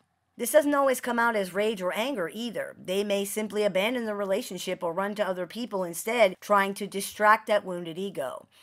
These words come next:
They may say they've become bored, that you're not good enough for them any longer.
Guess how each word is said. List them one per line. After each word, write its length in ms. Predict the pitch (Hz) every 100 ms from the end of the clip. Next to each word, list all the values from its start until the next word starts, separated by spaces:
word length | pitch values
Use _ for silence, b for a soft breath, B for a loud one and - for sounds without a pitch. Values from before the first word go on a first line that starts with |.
| b b
They 100 | -
may 140 | 185 185
say 260 | 180 185
they've 380 | 175 170 165 160
become 380 | - - 170 160
bored, 760 | 151 233 233 226 220 214 202 190
that 200 | 165 160
you're 200 | 165 156
not 220 | 160 151
good 120 | 262
enough 320 | 262 240 220 208
for 140 | 202
them 180 | 196 202
any 180 | 196 196
longer. 520 | 185 185 180 175